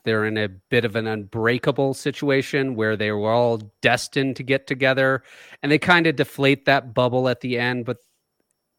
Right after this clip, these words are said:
it depends on how you take this episode. If you take this episode on a meta level as, like,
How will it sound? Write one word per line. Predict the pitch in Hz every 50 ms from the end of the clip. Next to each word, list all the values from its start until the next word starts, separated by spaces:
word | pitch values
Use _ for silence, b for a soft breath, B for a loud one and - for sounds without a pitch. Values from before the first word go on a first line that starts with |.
| _ _ _ _ _ _ _ -
it | - 208 165
depends | 208 208 - - 262 285 269 220
on | 226 226
how | 175 165 185 175
you | 165 151 135 127
take | - - 131 117 - -
this | 113 - -
episode. | 110 101 - 90 - - 80 71 65 - _ B B B B B B _ -
If | 180 220 247 - -
you | 294 240 247
take | - - - 190 185 175 -
this | 175 160 143 - - -
episode | 131 131 - - 131 - - - 135 123 120 120 120 120 -
on | - 113 110
a | 110
meta | 110 113 120 123 120 120
level | 117 120 120 113 113 104 113 113 110 117 85
as, | 107 110 101
like, | - 107 104 - -